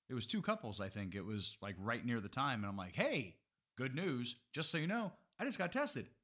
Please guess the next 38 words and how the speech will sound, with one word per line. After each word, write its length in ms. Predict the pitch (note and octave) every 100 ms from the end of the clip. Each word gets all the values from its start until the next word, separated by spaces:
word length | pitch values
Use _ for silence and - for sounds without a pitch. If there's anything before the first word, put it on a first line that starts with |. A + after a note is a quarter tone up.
| _ _
We're 220 | G2 F#3+
good." 280 | F3+ A#3+ -
It 540 | - _ _ _ _
was 80 | G#3+
like, 160 | A3 G#3 F3+ - _ _ _
kind 160 | - G#3
of 60 | G3
like 180 | G3+ E3+ -
I 120 | - G3
threw 220 | A3+ G#3+
a 40 |
wet 220 | F#3+ F#3+
blanket 340 | G3+ G#3 D#3+ B2
over 160 | G2+
the 80 | F#2
thing 220 | - G#2
a 60 | G2
little 180 | F#2 F2+
bit. 220 | F#2 E2+ -
<laughs> 40 | _ _ _
And 100 | D3
I 80 | D3+ -
was, 160 | E3+ D3+ - _ _
it 80 | G#3+
was 160 | E3 D#3+
very 260 | F3 F#3+
weird. 380 | F3+ E3+ A2 G#2+ - _
<laughs> 260 | _ _ -
I 800 | A#3 - _ _ _ - - F#3+
felt 240 | - G3+
like 200 | F3+ E3+
I 120 | F3
interrupted 540 | F3 F3 E3+ E3 E3 D3+
somebody 320 | E3 F3 D#3+
to 60 | D3+
fucking 520 | E3+ D3+ C3+ B2+ A#2+
going, 240 | B2+ B2+ B2
"Hey, 360 | E3 D3 G#2+